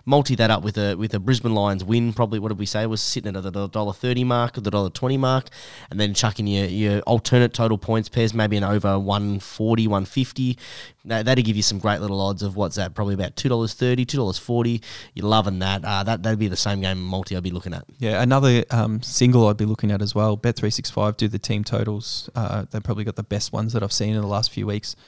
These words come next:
Speaker 2: Maybe a Brisbane Lions, uh, team total might be over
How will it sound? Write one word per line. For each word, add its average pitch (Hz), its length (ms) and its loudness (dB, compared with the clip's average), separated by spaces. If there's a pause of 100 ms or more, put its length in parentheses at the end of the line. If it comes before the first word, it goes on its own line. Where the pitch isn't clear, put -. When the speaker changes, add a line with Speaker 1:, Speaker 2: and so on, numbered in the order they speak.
(140)
Speaker 2:
Maybe 117 180 4
a 110 60 6
Brisbane 113 320 2
Lions, 104 600 -4 (120)
uh, 127 220 -6 (200)
team 101 220 -2
total 107 460 -2
might 117 240 0
be 101 160 -2
over 107 340 -2